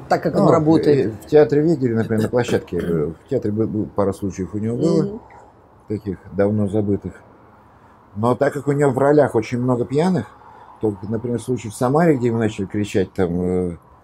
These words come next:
Speaker 2: он остался в образе, и как пьяный мужик, э, он ве-, пьяный английский мясник, ну вот роль, пьяный в
Speaker 1: Я,
Speaker 2: га-,
Speaker 1: я, я видела это
Speaker 2: пьяный
Speaker 1: видео,
Speaker 2: в
Speaker 1: да.
Speaker 2: говно английский мясник.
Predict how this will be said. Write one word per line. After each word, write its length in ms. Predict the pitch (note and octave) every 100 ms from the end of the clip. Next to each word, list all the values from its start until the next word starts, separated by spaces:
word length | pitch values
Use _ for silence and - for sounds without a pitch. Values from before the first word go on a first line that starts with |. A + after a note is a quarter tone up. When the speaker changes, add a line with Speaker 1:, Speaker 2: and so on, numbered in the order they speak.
| -
Speaker 2:
он 240 | G#2+ C#3+ -
остался 500 | C3+ - C#3 - C#3+
в 80 | C3+
образе, 460 | E3+ E3 A#2+ A2 G#2
и 40 |
как 220 | A2+ A2+
пьяный 340 | C3 C3+ C3+ A#2+
мужик, 420 | B2 B2+ F3 - -
э, 60 | A2 A2 G2 -
он 220 | B2 A#2+
ве-, 260 | C3+ C#3+ - - - - -
пьяный 360 | B2+ F3 D#3+
английский 400 | B2+ A#2+ C#3+ - A#2+
мясник, 520 | A#2+ C3 - A2 -
ну 120 | G2
вот 280 | F2 G#2+ - - - - -
роль, 320 | A#2+ A#2+ F2
пьяный 440 | - C3 C3 G#2 F2
в 20 |
Speaker 1:
Я, 160 | G3 C#4
Speaker 2:
га-, 80 |
Speaker 1:
я, 180 | C#4 D#4+
я 120 | C#4 D#4+
видела 300 | C#4 G3+ E3+
это 80 |
Speaker 2:
пьяный 300 | D3 D#3+ -
Speaker 1:
видео, 100 | G#2
Speaker 2:
в 40 | F#2+
Speaker 1:
да. 100 | G2+
Speaker 2:
говно 560 | C3+ A#2 A#2 D#3 A3+ -
английский 480 | A#2+ A2 D3+ D#3 C3+
мясник. 380 | A#2+ - F#2